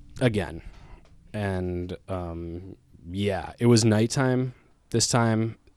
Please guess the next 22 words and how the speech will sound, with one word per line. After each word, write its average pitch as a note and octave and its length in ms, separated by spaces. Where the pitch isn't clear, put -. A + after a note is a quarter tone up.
so F#2 800
I F#2 100
think F#2+ 400
everybody F#2 540
was, F2+ 320
it A#2 80
was G2 160
just - 240
a G#2+ 60
little F#2+ 140
bit F#2 120
more F2 180
tense. - 600
Um, E2 440
and F2+ 880
the - 80
people A2+ 540
right G#2 200
behind G#2 440
me G2+ 340
stopped F#2+ 480
immediately F#2 640